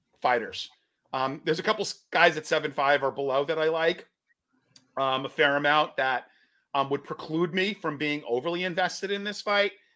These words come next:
However, I don't disagree with the take of R B Qs. I would, I would look towards Kim here. I think she's a slightly better striker. Um, she's fighting for a pink slip. You got, like,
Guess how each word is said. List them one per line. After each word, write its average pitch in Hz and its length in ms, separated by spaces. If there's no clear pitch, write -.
However, 170 300
I 170 100
don't 180 160
disagree 147 460
with 156 140
the 135 60
take 135 280
of 127 100
R 127 140
B 120 120
Qs. 135 380
I 139 100
would, 131 240
I 139 80
would 143 160
look 139 300
towards 139 640
Kim 170 220
here. 185 220
I 135 120
think 147 200
she's 139 220
a 139 40
slightly 139 380
better 131 240
striker. 131 720
Um, 123 560
she's - 220
fighting 156 280
for 156 140
a 139 40
pink 147 280
slip. 147 320
You 127 80
got, 127 160
like, 131 220